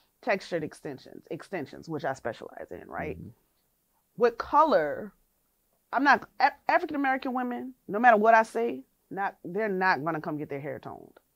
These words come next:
Speaker 1: Like,
Speaker 2: Right.
Speaker 1: because the, the color fades off, right?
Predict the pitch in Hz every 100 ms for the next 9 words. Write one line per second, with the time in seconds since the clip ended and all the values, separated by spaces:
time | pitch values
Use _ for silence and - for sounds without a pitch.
0 | _ - 151 - 170 185 185 - _ 175
1 | 180 226 180 - 156 147 117 - - 120
2 | 151